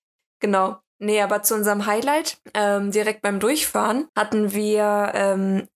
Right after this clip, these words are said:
von Weitem gesehen, dass dann so zwei, drei Autos st-, äh, rumstanden und auf irgendwas geguckt haben. Und wir dachten uns schon so, „Okay, irgendwas, äh, Cooles muss da sein.“ Dann sind wir herangefahren und erstmal sehe ich so,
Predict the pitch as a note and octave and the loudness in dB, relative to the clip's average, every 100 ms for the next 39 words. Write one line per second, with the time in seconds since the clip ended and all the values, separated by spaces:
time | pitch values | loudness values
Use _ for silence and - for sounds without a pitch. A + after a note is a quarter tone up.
0 | - G#3 G3+ G3+ A#3+ C4+ A3+ G#3 A3 B3 | -6 -4 0 -2 0 -2 0 2 4 2
1 | B3 A3 - G#3 G3 G3+ G3 - - G#3 | 2 0 0 0 0 0 2 2 2 0
2 | A#3+ A#3+ G#3+ - G#3 A#3+ - G#3 - - | -2 0 -2 0 0 0 0 2 4 4
3 | - - - G3+ G3 G#3+ A3+ - B3+ B3+ | 0 -2 0 0 2 0 0 2 0 0
4 | A#3+ A3+ G#3 G#3 G#3+ G#3+ G#3+ - G#3 - | -2 0 0 0 0 0 2 0 0 -4
5 | - - F#3+ F#3 F#3+ F#3+ G3+ - G#3+ G3+ | -6 -2 0 0 -2 -2 -2 -2 -2 0
6 | G3+ G3+ G3+ F#3+ F#3+ G3+ G3+ A#3+ B3+ _ | 2 0 0 0 -2 0 0 0 -4 _
7 | _ _ _ _ - A3+ A3+ A3+ A3 - | _ _ _ _ -2 0 0 2 4 4
8 | G#3+ A3 A3 G#3 _ _ _ - C4+ B3+ | 4 2 0 -2 _ _ _ -2 2 2
9 | C4 A#3 A#3+ - A3 G3+ G3+ G#3 G#3+ G3 | 2 2 2 2 2 2 2 0 0 0
10 | G#3 G#3+ G3+ G3 G3+ A#3+ C#4+ - D4 D4 | 0 2 2 2 0 0 -2 -2 0 0
11 | F4 _ _ _ _ _ - A3 - A3+ | -2 _ _ _ _ _ -6 -6 0 2
12 | B3 C#4 C#4+ D4+ D4+ - - A#3 A3+ A3+ | 2 2 0 2 0 -4 0 2 2 2
13 | - A3+ A#3 | 2 2 0